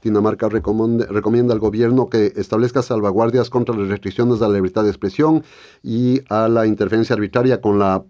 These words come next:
eh, intimidad, eh, privada en el contexto de la,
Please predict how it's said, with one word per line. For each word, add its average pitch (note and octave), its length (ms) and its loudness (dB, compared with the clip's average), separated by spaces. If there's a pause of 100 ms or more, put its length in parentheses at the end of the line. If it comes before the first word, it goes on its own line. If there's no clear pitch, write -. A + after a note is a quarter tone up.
(200)
eh, F#2 280 0
intimidad, F#2+ 720 0
eh, E2+ 60 -8
privada C3+ 520 0
en C#3 120 2
el C#3 100 2
contexto B2+ 500 0
de A#2 400 2
la, A2 560 2